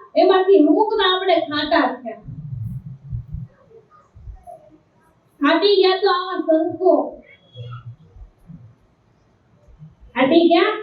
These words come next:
આવા સંતો કે જેણે જન્મો જન્મનું ભાથું બાંધી લીધો, જન્મો જન્મ કમાણી કરી લીધી, અધોગતિએ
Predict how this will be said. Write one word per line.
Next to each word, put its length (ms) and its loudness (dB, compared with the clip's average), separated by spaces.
આવા 280 2
સંતો 500 2
કે 140 2
જેણે 340 2
જન્મો 340 0
જન્મનું 540 -2
ભાથું 420 4
બાંધી 400 2
લીધો, 300 4
જન્મો 320 2
જન્મ 340 2
કમાણી 440 0
કરી 300 2
લીધી, 380 6
અધોગતિએ 720 4